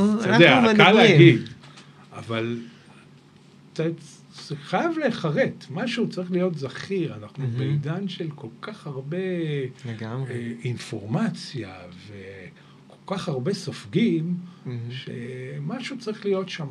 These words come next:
Speaker 1: קיצוני. אני, אני חייב להגיד לך שאחד הדברים שהשתנו לי עם השנים, זה ההבנה, תמיד הייתה לי נטייה מעוגלת,
Speaker 2: כן.
Speaker 1: להתקרב למיינסטרים, דווקא בגלל שאני מגיע מהאלטרנטיב.
Speaker 2: מהמם.
Speaker 1: והיום דווקא אני חושב שדווקא כשאתה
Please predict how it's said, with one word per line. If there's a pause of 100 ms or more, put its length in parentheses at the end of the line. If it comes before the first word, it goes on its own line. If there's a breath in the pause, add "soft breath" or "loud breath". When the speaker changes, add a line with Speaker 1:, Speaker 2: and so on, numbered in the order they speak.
Speaker 1:
קיצוני. (120)
אני, (220)
אני (120)
חייב
להגיד
לך
שאחד
הדברים
שהשתנו
לי (440 loud breath)
עם
השנים, (400 loud breath)
זה
ההבנה,
תמיד
הייתה
לי
נטייה
מעוגלת, (360 soft breath)
Speaker 2:
כן.
Speaker 1:
להתקרב
למיינסטרים,
דווקא
בגלל
שאני
מגיע
מהאלטרנטיב. (340)
Speaker 2:
מהמם.
Speaker 1:
והיום
דווקא
אני
חושב
שדווקא
כשאתה